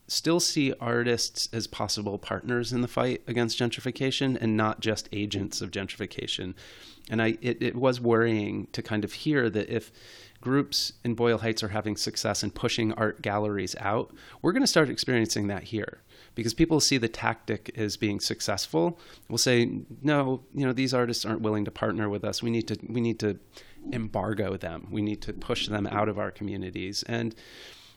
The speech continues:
that creates another adversarial relationship amongst people who have very common economic interests, common social interests in, you know, affordable housing, you know, um,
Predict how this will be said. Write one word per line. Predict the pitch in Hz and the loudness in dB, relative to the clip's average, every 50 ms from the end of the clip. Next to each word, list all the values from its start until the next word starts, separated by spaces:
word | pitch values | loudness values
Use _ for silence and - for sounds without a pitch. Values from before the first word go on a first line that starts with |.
| - - | -14 -8
that | 113 120 127 131 135 135 | 0 2 4 4 4 2
creates | - - 131 123 117 - - | 0 0 2 2 2 2 2
another | 117 113 110 107 110 107 | 2 4 4 4 2 4
adversarial | - 107 107 - 104 - - 110 104 104 104 101 104 107 | 4 2 2 2 0 -2 0 0 0 0 0 -2 -2 -2
relationship | 101 104 107 107 98 - 120 104 - 104 98 - | -2 -2 -2 -2 -2 -2 -2 -2 -2 -2 -2 -2
amongst | 104 101 104 104 95 - - | -2 -2 -2 -2 -2 -4 -4
people | - 110 - - 101 98 95 | -4 -6 -4 -4 -4 -4 -2
who | 101 98 | -4 -4
have | 95 101 98 92 - - - - - - - - _ - | -4 -4 -6 -6 -10 -18 -20 -20 -20 -20 -20 -20 _ -2
very | 110 131 156 156 | 2 2 2 2
common | - - - 127 127 123 117 110 107 - | 0 -2 0 0 2 2 2 2 0 -2
economic | 110 - 117 104 95 98 101 98 95 - - - - - | -4 -4 -4 -4 -4 -4 -6 -6 -8 -10 -16 -14 -10 -10
interests, | 104 90 - 95 90 - - - - - - - - - | -8 -8 -8 -8 -8 -8 -8 -8 -6 -6 -6 -6 -10 -10
common | - - 104 101 104 98 | -6 -4 -2 -2 -2 -2
social | - - 107 101 - 104 101 | -2 -2 -2 -2 -2 -4 -6
interests | 98 92 - 101 - - - | -6 -6 -8 -8 -6 -4 -4
in, | 95 92 95 - - | -4 -6 -6 -8 -10
you | 110 104 95 | -10 -10 -8
know, | 92 92 95 92 - | -8 -8 -8 -10 -12
affordable | - - - - 101 87 92 98 95 | -14 -14 -6 -4 -4 -4 -4 -6 -6
housing, | - 95 98 98 90 92 98 101 - - - 92 - _ _ - - - - _ | -4 -4 -4 -4 -6 -6 -8 -8 -8 -10 -12 -14 -16 _ _ -20 -20 -20 -20 _
you | - 101 98 | -8 -6 -6
know, | 95 95 95 104 104 - - - | -6 -6 -6 -8 -10 -12 -12 -8
um, | 101 98 98 98 95 101 101 | -6 -6 -4 -4 -6 -8 -10